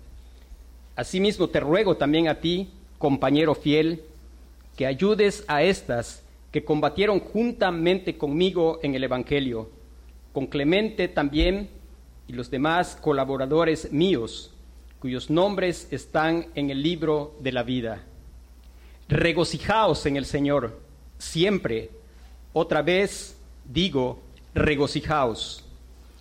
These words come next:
Vuestra gentileza sea conocida de todos los hombres.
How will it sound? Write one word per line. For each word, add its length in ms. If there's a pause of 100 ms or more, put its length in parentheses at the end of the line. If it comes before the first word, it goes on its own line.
(140)
Vuestra 380
gentileza 800
sea 280
conocida 540
de 240
todos 560
los 220
hombres. 560